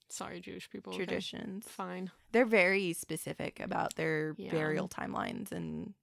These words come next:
Speaker 2: the stuff that goes with it. Um, one night,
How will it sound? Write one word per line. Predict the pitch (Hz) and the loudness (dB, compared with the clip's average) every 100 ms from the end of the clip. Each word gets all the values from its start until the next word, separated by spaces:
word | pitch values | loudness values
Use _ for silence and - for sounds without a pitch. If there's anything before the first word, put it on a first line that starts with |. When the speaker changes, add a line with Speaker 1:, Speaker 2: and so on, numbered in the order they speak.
| _ | _
Speaker 2:
the | - - - - | -6 -6 -6 -8
stuff | - - - | -6 -6 -6
that | - | -6
goes | - - | -6 -6
with | - - | -8 -8
it. | - - - - - - - - _ | -12 -12 -18 -20 -20 -20 -20 -20 _
Um, | 202 196 190 180 - | 2 4 4 0 -2
one | 196 220 240 | 6 6 8
night, | 240 240 226 - - - - | 6 4 2 -2 -6 -6 -6